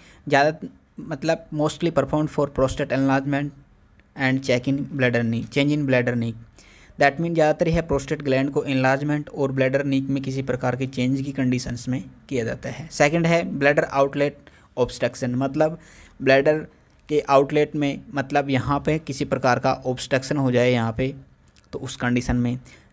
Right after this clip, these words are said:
थर्ड है सस्पेक्टेड ब्लैडर और यूरेथ्रल ट्रॉमा, सस्पेक्टेड ब्लैडर और यूरेथ्रल ट्रॉमा की कंडीशन उसमें। फोर्थ है ब्लैडर,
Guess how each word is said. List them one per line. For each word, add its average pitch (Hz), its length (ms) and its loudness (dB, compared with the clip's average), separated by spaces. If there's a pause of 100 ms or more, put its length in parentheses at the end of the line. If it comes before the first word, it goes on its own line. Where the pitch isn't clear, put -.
(680)
थर्ड 139 180 4
है 156 200 -2
सस्पेक्टेड 156 640 0
ब्लैडर 139 400 2 (100)
और 131 160 0
यूरेथ्रल 131 440 0
ट्रॉमा, 123 420 -4 (380)
सस्पेक्टेड 147 520 0
ब्लैडर 143 340 6
और 139 260 -2
यूरेथ्रल 139 300 0
ट्रॉमा 127 340 0
की 131 80 -4
कंडीशन 123 420 -2
उसमें। 127 400 -2 (640)
फोर्थ 143 280 4
है 156 280 2
ब्लैडर, 147 400 6